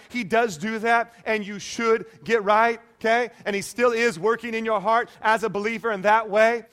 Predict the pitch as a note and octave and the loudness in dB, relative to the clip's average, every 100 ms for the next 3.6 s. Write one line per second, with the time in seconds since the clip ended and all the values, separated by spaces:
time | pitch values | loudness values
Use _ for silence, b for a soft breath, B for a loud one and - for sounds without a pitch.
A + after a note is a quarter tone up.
0 | b A#3+ A3+ A3 G3+ A#3 B3 B3 - B3 | b -6 -2 -2 -2 0 -2 -2 -4 -4
1 | A#3 A#3 A#3 G#3+ G#3+ A3 A#3+ A#3+ A#3 B | -2 -2 -2 -4 -4 0 0 -2 -4 B
2 | - - B3+ B3 A#3+ B3+ B3 F3+ D#3 A3 | -10 -2 -2 0 0 2 0 -2 2 4
3 | B3 A#3+ A3+ A3 A#3+ C4 | 4 2 0 2 2 0